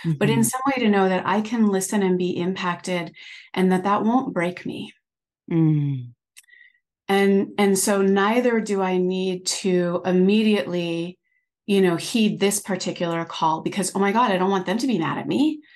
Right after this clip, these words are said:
Speaker 2: Mm-hmm.
Speaker 1: Um, right. That's a certain, that's like, I can't stand,
Speaker 2: Mm-hmm.
Speaker 1: um, like, the capacity, I'm unable to be with the fear or the anxiety or the intensity of the feeling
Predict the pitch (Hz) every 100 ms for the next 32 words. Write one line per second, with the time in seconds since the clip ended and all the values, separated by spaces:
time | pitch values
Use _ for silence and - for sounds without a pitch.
0 | - 190 156 156 151 143 - 190 180 175
1 | 170 170 - 190 190 214 220 214 - 202
2 | 196 190 185 - 185 185 180 170 - _
3 | _ 185 180 - 220 208 - - - 202
4 | 190 165 151 240 277 - - 180 - 185
5 | 170 170 170 170 180 _ _ _ _ _
6 | _ _ _ _ _ _ _ _ 190 175
7 | - _ _ _ _ 180 185 202 208 226
8 | 214 208 165 - 185 202 214 214 190 208
9 | 196 190 190 185 - 180 180 180 190 170
10 | 165 165 - 175 165 - 226 175 165 170
11 | 170 170 170 165 165 175 180 175 165 180
12 | 180 165 165 170 - 220 214 214 202 185
13 | 175 - 240 233 185 156 156 156